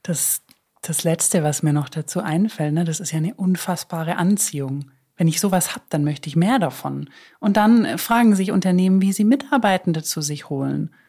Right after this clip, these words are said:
Und das geht genau darüber, Raum zu schaffen,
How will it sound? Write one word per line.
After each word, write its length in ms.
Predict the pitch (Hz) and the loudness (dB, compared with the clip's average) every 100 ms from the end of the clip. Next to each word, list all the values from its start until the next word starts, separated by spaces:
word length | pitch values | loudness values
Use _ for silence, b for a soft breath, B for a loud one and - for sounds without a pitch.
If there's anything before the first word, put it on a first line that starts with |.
| b _ _ _ _ _ | b _ _ _ _ _
Und 180 | 214 - | 2 4
das 180 | 185 - | 0 2
geht 340 | 202 208 - | 0 0 2
genau 380 | 208 185 175 202 | 6 6 6 4
darüber, 640 | 208 202 226 262 180 185 b b b _ 170 | 2 2 2 4 2 0 b b b _ -2
Raum 440 | 160 196 254 285 | 4 6 6 6
zu 140 | 269 170 | 0 -2
schaffen, 640 | - 151 147 - 175 185 | -2 -2 -4 -2 0 0